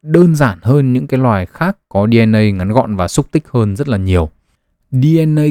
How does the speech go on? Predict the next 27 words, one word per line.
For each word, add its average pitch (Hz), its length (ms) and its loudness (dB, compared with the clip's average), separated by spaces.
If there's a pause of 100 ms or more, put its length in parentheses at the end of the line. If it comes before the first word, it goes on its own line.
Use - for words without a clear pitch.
cồng 101 200 2
kềnh 92 320 0
ý, 117 140 -4 (100)
thì 95 120 -6
khiến 107 280 0
cho 151 120 -2
cơ 135 160 0
thể 92 140 0
loài 90 240 -2
kỳ 92 180 -2
nhông 107 280 2
có 95 160 -4
rất 175 180 0
là 185 100 2
nhiều 104 340 4
những 98 240 0
cái 139 120 0
đặc - 200 -4
trưng 117 260 0
của 95 80 -6
một 87 180 -6
cơ 107 120 0
thể 85 200 -2
chưa 101 180 -2
phát 123 160 -2
triển 82 160 -4
hết. 135 220 0